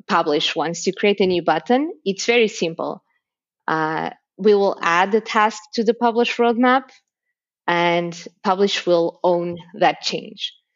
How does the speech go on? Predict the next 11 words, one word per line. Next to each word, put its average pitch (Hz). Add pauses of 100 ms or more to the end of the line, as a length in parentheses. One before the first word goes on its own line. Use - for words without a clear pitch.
(540)
But 202
the 214
U 247
I 302
library 196
also 180
needs 175
things 160
like 160 (340)
maintenance 180
tasks. -